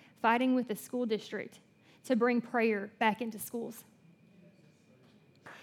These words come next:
And these are things, guys, these are things that only God can do. But we had to remove ourselves from the influence that we had and find good,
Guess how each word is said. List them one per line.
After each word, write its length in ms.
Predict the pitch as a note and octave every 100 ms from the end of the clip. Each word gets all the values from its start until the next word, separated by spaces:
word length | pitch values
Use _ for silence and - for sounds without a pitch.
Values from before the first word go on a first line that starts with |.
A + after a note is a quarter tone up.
| - - -
And 220 | B3+ C4 C4+
these 200 | F4 F4+
are 100 | E4
things, 500 | - C#4 C#4 C#4+ - - - -
guys, 220 | A#3+ A#3+
these 200 | C#4 C#4
are 80 | C4+
things 360 | - C4 C4+
that 160 | C4 A3
only 240 | A#3+ B3
God 480 | A3 A3 A3 B3 A#3+
can 240 | - G#3+ G#3
do. 460 | A3+ C4+ B3+ A#3 A3+ - - -
But 100 | A3+
we 140 | A#3+ A#3+
had 340 | - C4+ C#4
to 120 | C4+
remove 520 | A#3 A3+ A3+ B3+ C4+ C4
ourselves 680 | A3+ A3+ - B3 A3+ G#3+
from 200 | - A3
the 100 | G#3
influence 720 | - A#3 A#3 A#3 A3 G3 G#3 -
that 180 | A3+ A3+
we 120 | G#3
had 400 | - A3 G3+ G#3 - -
and 140 | A#3 A3+
find 340 | A3+ G#3 A3
good, 300 | C4+ C4